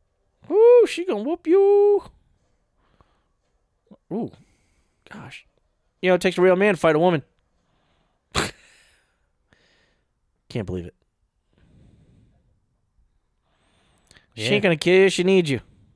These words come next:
Speaker 1: Oh, 'cause she doesn't have the mark, right?
Speaker 2: Yeah, she's, she doesn't, she can't be, like, trained.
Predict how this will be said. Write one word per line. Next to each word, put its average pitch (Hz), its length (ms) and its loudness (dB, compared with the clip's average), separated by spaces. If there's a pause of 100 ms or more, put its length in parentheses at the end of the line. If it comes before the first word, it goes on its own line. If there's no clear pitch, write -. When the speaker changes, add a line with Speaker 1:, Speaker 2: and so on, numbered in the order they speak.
(4000)
Speaker 1:
Oh, 175 100 0
'cause 180 160 -2
she - 180 -2
doesn't 233 240 -2
have 160 160 -4
the 139 80 -6
mark, 135 380 -4
right? 113 180 -6
Speaker 2:
Yeah, 113 240 -4
she's, 120 360 -12
she - 180 -14
doesn't, 107 400 -14
she 110 240 -18
can't 104 280 -16
be, 104 220 -18
like, 113 180 -20
trained. 117 640 -16